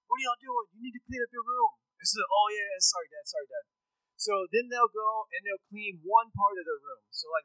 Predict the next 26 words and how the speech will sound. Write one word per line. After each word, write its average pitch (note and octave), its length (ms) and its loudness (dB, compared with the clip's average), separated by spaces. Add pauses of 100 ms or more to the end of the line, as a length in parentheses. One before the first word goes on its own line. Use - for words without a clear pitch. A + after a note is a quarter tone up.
they'll A3+ 80 0
make G#3 240 -2
up G3+ 80 -2
their E3 160 0
bed F#3 320 0
real F#3 160 0
nice, F3+ 400 0
but A#4 240 -20
everything G#4 400 -10
else, - 160 -2
all A#5+ 80 2
their C5 240 -2
clothes B4+ 240 -10
are - 80 0
still A4+ 240 -6
out, - 160 -6
all - 80 -12
their - 80 -20
toys - 240 -20
are - 80 -14
still - 240 -10
out. - 160 -14 (320)
So G3 160 -2
I'll - 80 -8
come A#3 160 0
back A3+ 160 4